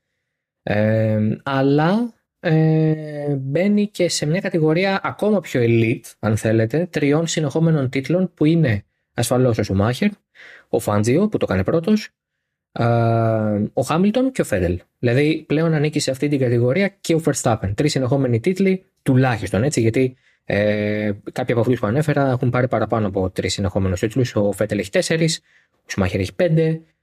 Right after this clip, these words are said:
ε, νομίζω ο Φάντζιο έχει και αυτός, ε, τρεις συνεχόμενους, όπως και ο Χάμιλτον. Το σερί του Χάμιλτον το έσπασε βεβαίως,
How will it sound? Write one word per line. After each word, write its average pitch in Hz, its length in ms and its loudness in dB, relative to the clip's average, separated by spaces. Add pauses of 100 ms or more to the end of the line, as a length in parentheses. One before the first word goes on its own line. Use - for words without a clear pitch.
(140)
ε, 98 560 -2
νομίζω 107 520 2
ο 104 40 -2
Φάντζιο 104 320 0
έχει 98 80 -8
και - 80 -4
αυτός, 101 360 -4
ε, 98 320 -2
τρεις - 540 -2 (300)
συνεχόμενους, 135 640 0
όπως 127 160 0
και - 80 -4
ο - 20 0
Χάμιλτον. 95 560 -2 (120)
Το 101 120 -2
σερί 107 200 0
του 117 80 -2
Χάμιλτον 107 320 -2
το 101 60 -6
έσπασε 113 280 -2
βεβαίως, 104 560 0